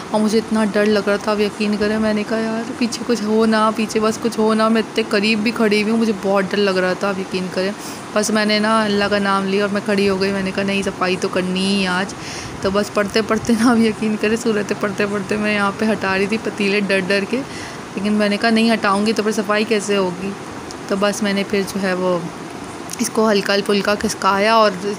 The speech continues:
कर ही ली किसी भी तरीके से सफाई, क्योंकि अब ये रह जाता पीछे, फिर सारे जाले रह जाए तो क्या फ़ायदा सफाई करने का। और ऊपर भी इतनी मट्टी हो रही थी और बस फिर मैंने जो है ना वहाँ सफाई कर ली। जो भी एक्स्ट्रा चीज़ें थी वो मैंने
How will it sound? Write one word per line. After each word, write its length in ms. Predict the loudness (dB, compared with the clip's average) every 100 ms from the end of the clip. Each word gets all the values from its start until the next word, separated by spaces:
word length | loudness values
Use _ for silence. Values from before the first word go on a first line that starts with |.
| -4 0
कर 140 | 2
ही 160 | 4 4
ली 140 | 2
किसी 240 | 2 0
भी 100 | 0
तरीके 320 | 0 0 0 -2
से 100 | -2
सफाई, 380 | -4 -2 -2
क्योंकि 280 | -2 -4 0
अब 120 | 0 2
ये 200 | 4 6
रह 140 | 4
जाता 280 | 4 2 0
पीछे, 320 | 0 -2 -2
फिर 160 | 0 0
सारे 280 | 2 2
जाले 320 | 2 0 2 0
रह 100 | 0
जाए 120 | 0
तो 120 | 0
क्या 220 | 0 0
फ़ायदा 300 | 2 0 0
सफाई 340 | -2 -4 -4 -2
करने 300 | -4 -4 -4
का। 200 | -6 -8 -12 -12 -12 -12 -12 -6 0
और 120 | 2
ऊपर 280 | 2 2 2
भी 120 | 0
इतनी 220 | 0 2
मट्टी 340 | 2 2 0 2
हो 160 | 4
रही 140 | 2 0
थी 200 | 2 2
और 520 | 2 2 2 0 0 -8 -14 -14 -14 -16 -16 -14 -14 -14 -10 -2
बस 240 | -2 -2
फिर 120 | -2
मैंने 340 | 0 0 0 0
जो 80 |
है 80 | -2
ना 140 | 0 0
वहाँ 180 | 0
सफाई 360 | -2 -4 -2 0
कर 120 | 0
ली। 140 | 0 2
जो 140 | 2
भी 140 | 2
एक्स्ट्रा 320 | 2 0 -2 -2
चीज़ें 380 | 0 0 0
थी 160 | 2 2
वो 140 | 2
मैंने 280 | 2 2 0